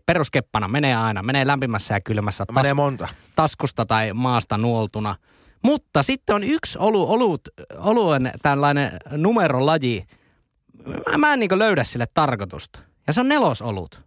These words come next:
Speaker 1: Mä oon ihan pihalla nelosoluesta.
Speaker 2: Ai tästä, mikä tuli uutena alkoholilainsäädännön myötä kauppoihin, näihin normikauppoihin.
Speaker 1: Niin, ma-, maitokauppoihin. Ja nyt siis puhutaan sillä tavalla nelosoluesta, että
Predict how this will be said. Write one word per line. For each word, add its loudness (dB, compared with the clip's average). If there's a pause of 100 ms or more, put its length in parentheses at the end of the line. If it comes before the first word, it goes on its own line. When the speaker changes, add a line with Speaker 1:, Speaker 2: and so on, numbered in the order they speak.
Speaker 1:
Mä -2
oon 2
ihan 2
pihalla 0
nelosoluesta. 0 (140)
Speaker 2:
Ai 4
tästä, 0 (320)
mikä 0
tuli 0
uutena 0
alkoholilainsäädännön -2
myötä -2 (240)
kauppoihin, -4 (100)
näihin -4
normikauppoihin. 0
Speaker 1:
Niin, 0
ma-, 2
maitokauppoihin. 0 (140)
Ja 2
nyt 0 (100)
siis 0
puhutaan 2
sillä 0
tavalla 2
nelosoluesta, 0
että -2